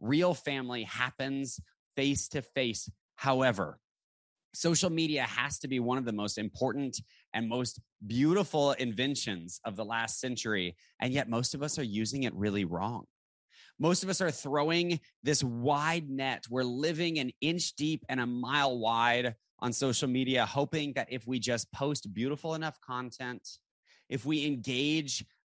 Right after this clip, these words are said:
far enough into the depths of the bowels of the internet,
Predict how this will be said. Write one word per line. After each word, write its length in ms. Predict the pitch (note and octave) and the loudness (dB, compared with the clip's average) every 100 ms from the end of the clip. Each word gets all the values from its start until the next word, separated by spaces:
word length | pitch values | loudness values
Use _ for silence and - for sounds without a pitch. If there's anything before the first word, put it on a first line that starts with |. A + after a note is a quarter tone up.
| _ - - | _ -10 2
far 280 | C3+ D3 D#3+ | 4 6 4
enough 380 | D3 D3 D3 - | 4 2 0 -6
into 680 | C#3 C#3+ C3+ - D3 C#3+ C#3 | -4 -4 -4 -2 0 0 0
the 140 | A2+ B2 | -2 -4
depths 640 | G#2 F2 B2 C#3+ - - | -4 -2 0 0 -2 -8
of 340 | - C3 B2+ A2 | -2 2 2 0
the 240 | G#2+ A2 | -6 -4
bowels 720 | G2+ D#2+ A#2+ G#2+ C3+ C#3+ C#3+ | -4 0 4 6 4 4 0
of 180 | - B2 | -2 -4
the 140 | A2+ G#2+ | -4 -4
internet, 480 | A#2 A#2 A#2 - | -4 -2 -2 -4